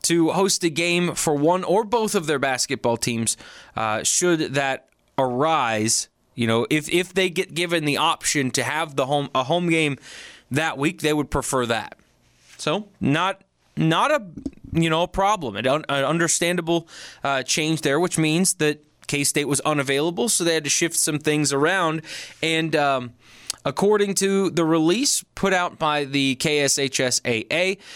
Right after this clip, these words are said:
uh, reads, quote, "After conversations with many around the state, the Colby Event Center is the best facility to host a state basketball tournament in twenty twenty-four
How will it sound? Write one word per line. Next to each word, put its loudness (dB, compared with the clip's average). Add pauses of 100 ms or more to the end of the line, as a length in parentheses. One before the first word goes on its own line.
(140)
uh, -2
reads, 0
quote, -2
"After -2
conversations 0
with -2
many 2
around 0
the -6
state, -2 (300)
the 0
Colby 0
Event 0
Center 2
is 0
the -4
best 0
facility 2
to -2
host 0
a 0
state -4
basketball -2
tournament 0
in 0
twenty 0
twenty-four 2